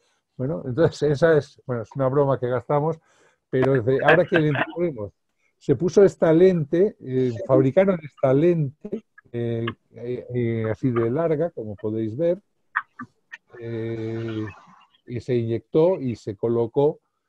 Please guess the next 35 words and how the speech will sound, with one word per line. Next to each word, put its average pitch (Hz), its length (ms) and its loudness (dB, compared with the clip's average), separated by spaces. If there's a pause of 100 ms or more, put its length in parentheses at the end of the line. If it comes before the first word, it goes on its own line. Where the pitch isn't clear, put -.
(160)
con 123 180 -4
una 135 220 -2
parte 139 540 -4
óptica 139 480 -2
central 135 720 -4
liberada. 113 540 -2
Para 107 160 -4
mí 120 100 -6
me 123 120 -4
parece, 127 420 -2 (480)
eh, 120 140 -4
un 127 200 -4
caso 135 340 -2
y 123 100 0
una 120 200 -4
cirugía 123 540 -4
espectacular 113 1120 -8
que 110 140 -8
quería, 113 440 -4 (420)
eh, 104 320 -6
bueno, 113 220 -2
sacarla 117 400 -2
otra 117 200 -2
vez 117 120 -2
para 120 180 -2
compartirla 107 520 -4
con 110 160 -4
vosotros 113 440 -10 (340)
porque 110 280 -4
es, 113 140 -6
eh, 104 360 -6
digna 110 400 -6
de, 101 340 -8 (100)
de 110 160 -6
verse. 107 460 -6